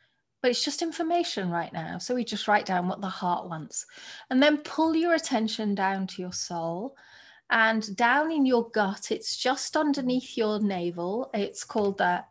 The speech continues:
the Hara Center, the Japanese call it, or the Chi in Chinese. And this is, this is kind of the, Gary Zukav coined it the seat of the soul. So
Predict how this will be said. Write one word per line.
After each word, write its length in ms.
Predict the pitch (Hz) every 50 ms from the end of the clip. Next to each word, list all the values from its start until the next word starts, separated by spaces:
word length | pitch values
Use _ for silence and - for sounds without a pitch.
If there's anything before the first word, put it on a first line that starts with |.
| _ _
the 120 | 196 190
Hara 340 | 185 - - 214 214 220 226
Center, 560 | 233 - - 214 180 190 190 - - 220 233
the 120 | 247 226 202
Japanese 600 | 185 190 180 - - 190 185 180 180 175 175 -
call 300 | - - 180 165 165 170
it, 180 | 180 240 - - - - - - - -
or 120 | 202 208
the 120 | 185 196 196
Chi 500 | - - - - 220 202 202 233 277 - _ - _ _
in 100 | 233 202
Chinese. 720 | 196 - 214 180 175 185 180 170 170 180 202 247 - - - - -
And 340 | 226 220 214 220 220 214 - - - - - - -
this 340 | - 214 294 349 - - -
is, 360 | 403 415 349 233 - - - - _ _ -
this 240 | - 285 - -
is 80 | 349 -
kind 220 | - - 302 262
of 100 | 240 208
the, 260 | 220 220 202 196 196 -
Gary 200 | 196 220 226 240
Zukav 560 | 240 208 240 247 233 - 233 196 196 - -
coined 260 | - - 202 190 185
it 140 | 190 190 -
the 80 | - 175
seat 340 | 180 - - 220 220 214 -
of 80 | 240
the 60 | 226
soul. 440 | 247 - - 240 240 247 285 330 330 - - - - - - - - _ _ _
So 260 | - - 294 285